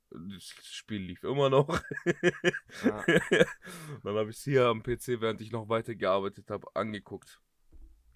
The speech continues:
Speaker 2: Junge,
Speaker 1: Aber naja.
Speaker 2: ich hab's gestern, ich hab's gestern im Bobs geguckt. Im Bobs Bowling in der Hammerschmiede. Ähm, und,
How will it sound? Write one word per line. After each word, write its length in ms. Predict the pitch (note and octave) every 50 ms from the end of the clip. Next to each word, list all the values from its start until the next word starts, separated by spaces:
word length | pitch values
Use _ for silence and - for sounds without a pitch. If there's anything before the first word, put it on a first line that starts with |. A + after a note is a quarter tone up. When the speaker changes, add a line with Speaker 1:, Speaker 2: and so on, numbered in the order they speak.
| - _ _ -
Speaker 2:
Junge, 320 | G#2 G2+ G2+ G#2 G#2 G2
Speaker 1:
Aber 140 | G2 G2+ F#2+
naja. 280 | F2 E2+ E2+ E2 D#2 D#2 - _ _ _ - - _ _ _ _
Speaker 2:
ich 80 | -
hab's 160 | A2 G#2 -
gestern, 400 | - A#2 A2 - - A2+ G#2+ G#2 -
ich 100 | G2 F#2
hab's 160 | G#2+ F#2 -
gestern 260 | - G#2 G2+ - G#2 G#2
im 140 | G2 F#2+ F2+
Bobs 280 | F2+ G#2 - - -
geguckt. 480 | - G2 - - G2+ G2 G2 - - _ _ _ _ _ _ _ _ _ _
Im 200 | F#2 F#2 F#2 E2
Bobs 280 | G2 G2 - - -
Bowling 540 | _ - F2+ F2+ F#2+ F#2+ F#2 F#2 F#2+ G#2 G#2 - _ _ _ _ _ _ _ -
in 160 | F2+ F2+ F2+
der 120 | F2+ F2+
Hammerschmiede. 600 | F2+ F#2+ F#2+ F#2 F2+ - - F2+ F2 E2+ F#2+ F#2+ F#2 _ _ _ _ _ _ - _ _ _ _ _ _
Ähm, 520 | F2 F2 F#2 F2+ F2+ F2 F2+ F2+ F2+ F2 E2 _ _ _ _ _ _ _ _ _ _ - _ _
und, 400 | - - F#2+ F#2+ F#2+ F#2+ F#2 F2+